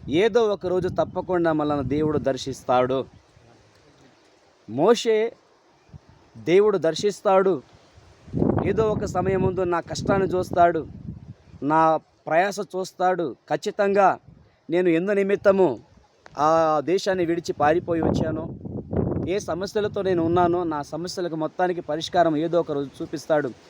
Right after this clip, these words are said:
నా ప్రభువు ఖచ్చితంగా నన్ను దర్శిస్తాడనే విశ్వాసంతో, నిరీక్షణతో నలభై సంవత్సరాలు గొర్రెలు కాసుకుంటూ ఉన్నాడండి.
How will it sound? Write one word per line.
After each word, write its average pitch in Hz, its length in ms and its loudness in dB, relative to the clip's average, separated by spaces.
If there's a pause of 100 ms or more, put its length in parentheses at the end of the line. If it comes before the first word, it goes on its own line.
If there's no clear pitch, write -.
(260)
నా 156 100 4
ప్రభువు 175 340 2
ఖచ్చితంగా 202 440 -4
నన్ను 180 180 2
దర్శిస్తాడనే 160 640 -2
విశ్వాసంతో, 160 640 0 (460)
నిరీక్షణతో 196 540 0
నలభై 180 380 2
సంవత్సరాలు 196 560 -2
గొర్రెలు 175 340 2
కాసుకుంటూ 170 560 -2
ఉన్నాడండి. 127 440 -2